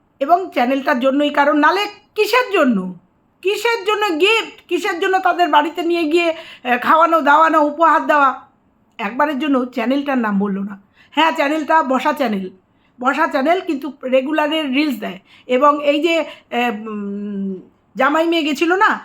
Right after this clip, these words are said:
তার রিলসও এসছে, এবং সেই রিলসে তোমরা দেখবে, আমি বলে দেবো আজকে চ্যানেলটার নাম বলে দিচ্ছি, দাঁড়াও, চ্যানেলটার নাম পুরো নেব না।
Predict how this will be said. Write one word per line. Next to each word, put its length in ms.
তার 200
রিলসও 340
এসছে, 340
এবং 240
সেই 320
রিলসে 400
তোমরা 220
দেখবে, 300
আমি 180
বলে 240
দেবো 120
আজকে 380
চ্যানেলটার 440
নাম 220
বলে 160
দিচ্ছি, 280
দাঁড়াও, 260
চ্যানেলটার 440
নাম 280
পুরো 220
নেব 240
না। 360